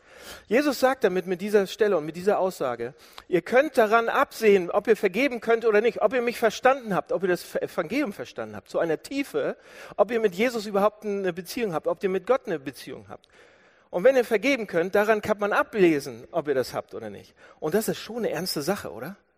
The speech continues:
Jesus sagt manchmal so eine harten Sachen. Eigentlich habe ich das nicht gesagt. So, Jesus sagt das. Ihr könnt ihn kritisieren. Bitte nicht mich. <laughs>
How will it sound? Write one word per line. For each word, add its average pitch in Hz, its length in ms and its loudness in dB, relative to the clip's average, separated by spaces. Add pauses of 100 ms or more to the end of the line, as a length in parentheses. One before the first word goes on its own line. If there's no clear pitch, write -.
(720)
Jesus 196 340 -2
sagt - 240 0
manchmal 107 360 -8
so 123 80 -6
eine 110 180 -4
harten 104 280 -6
Sachen. 95 360 -6 (120)
Eigentlich 147 300 -6
habe 131 140 -6
ich 175 100 -6
das - 180 -10
nicht 117 140 -8
gesagt. 101 420 -6 (440)
So, 185 160 -4
Jesus 226 400 0
sagt 113 240 -8
das. 110 120 -8
Ihr 208 100 0
könnt 123 240 -8
ihn 139 200 -8
kritisieren. 196 720 -4 (240)
Bitte 180 180 -6
nicht 202 200 -8
mich. 233 340 -10 (680)
<laughs> 208 80 -8